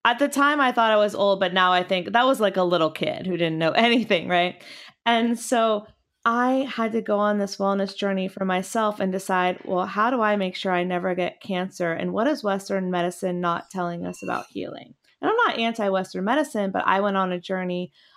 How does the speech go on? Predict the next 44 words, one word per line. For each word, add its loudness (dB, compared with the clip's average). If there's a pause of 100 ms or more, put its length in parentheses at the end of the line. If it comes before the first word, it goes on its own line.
of 0
health 0
just -2
like -4
you, 0
and 0
I 0
realized 0
that 0
a -2
plant-based -4
diet 0
was -4
the -2
most 0
healing -2
diet -2
for -6
me -4
and -6
my -6
body. -6 (520)
And 2
I've 0
been 2
on 2
that -4
diet 2
ever 0
since. -4
And 2
then 2
I 2
just -4
started 2
to -4
discover, 0
oh, 4
it's 0
also 0
the 2
most -2
environmentally -2
sustainable -4